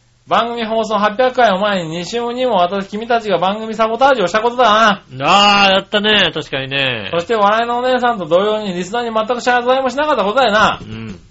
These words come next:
Speaker 1: そして、俺、僕が、批判や皮肉を込めてイタジラのことをオワコンと連呼するようになったんだよ。
Speaker 2: うん。
Speaker 1: ということで、イタジラ流行語大賞はオワコンバンチはだよ。
Speaker 2: うん。
Speaker 1: それではごきげんよう、オワコンバンチは。
Speaker 2: ありがとうございます。
Speaker 1: は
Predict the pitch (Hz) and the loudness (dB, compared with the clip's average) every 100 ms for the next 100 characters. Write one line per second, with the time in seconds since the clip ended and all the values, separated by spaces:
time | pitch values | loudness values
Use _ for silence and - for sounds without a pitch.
0 | - 185 214 240 202 196 208 185 165 190 | -10 -8 -2 -2 0 -2 -6 -10 -4 -4
1 | 190 247 233 262 247 - - - 185 196 | -4 -8 0 2 2 -4 -20 -12 -6 -2
2 | 233 247 226 240 240 254 247 254 202 165 | -2 -2 -4 -6 -2 0 0 -2 -2 -2
3 | 208 220 240 233 233 233 254 170 190 214 | -2 -2 -2 -2 -4 -2 0 2 2 2
4 | 220 247 254 233 254 247 214 226 233 247 | 0 -2 -2 -2 -4 -4 -4 -2 0 2
5 | 262 254 135 - 120 131 120 92 - - | 2 2 -2 -4 -14 -12 -10 -12 -16 -6
6 | 233 240 175 175 233 240 247 226 196 240 | -4 0 -2 0 0 2 2 2 0 -2
7 | 247 254 254 262 254 202 139 123 202 247 | 0 2 4 2 2 0 0 0 2 2
8 | 262 269 269 262 294 294 233 135 - - | 0 0 0 2 2 2 2 -2 -8 -14
9 | 120 139 139 190 190 180 190 160 190 240 | -8 -4 -2 0 -2 -2 -4 -2 -2 -2
10 | 254 254 254 226 196 151 123 113 - - | -2 2 4 4 2 -4 -10 -16 -20 -20
11 | 104 101 104 117 120 123 120 117 - - | -20 -20 -12 -10 -8 -8 -8 -8 -12 -20
12 | 113 117 117 110 101 | -10 -6 -4 -4 -6